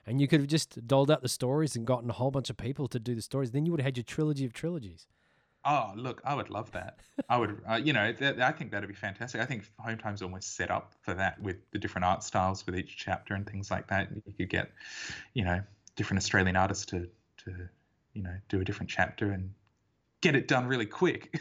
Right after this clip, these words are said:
Speaker 2: <laughs> you know, if I had the money.
Speaker 1: <laughs> Well, yeah,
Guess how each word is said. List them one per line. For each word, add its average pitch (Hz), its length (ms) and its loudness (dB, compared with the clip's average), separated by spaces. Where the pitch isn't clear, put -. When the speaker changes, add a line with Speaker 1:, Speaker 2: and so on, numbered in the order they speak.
Speaker 2:
<laughs> 214 140 0
you 208 60 -4
know, 127 140 4
if 151 140 2
I 139 80 4
had 135 160 -4
the 117 80 -14
money. 120 280 -12
Speaker 1:
<laughs> 160 800 8
Well, 147 320 8
yeah, 131 240 2